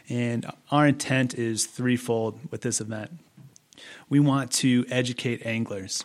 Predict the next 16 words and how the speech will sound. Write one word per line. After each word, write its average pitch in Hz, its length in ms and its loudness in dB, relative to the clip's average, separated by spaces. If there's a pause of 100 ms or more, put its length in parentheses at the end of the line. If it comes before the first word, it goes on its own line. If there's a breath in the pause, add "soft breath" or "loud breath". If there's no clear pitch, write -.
(120)
And 117 120 -4
so 117 200 -2
we 135 200 2
have 120 460 -2 (260 soft breath)
three 151 340 4
theaters, 120 520 0
a - 60 -10
speakers 139 480 2
theater, 127 500 2
a - 40 -12
fly 123 280 0
tying 123 360 -4
theater, 120 420 0
a - 80 -8
casting 123 480 -2
green, 120 360 -2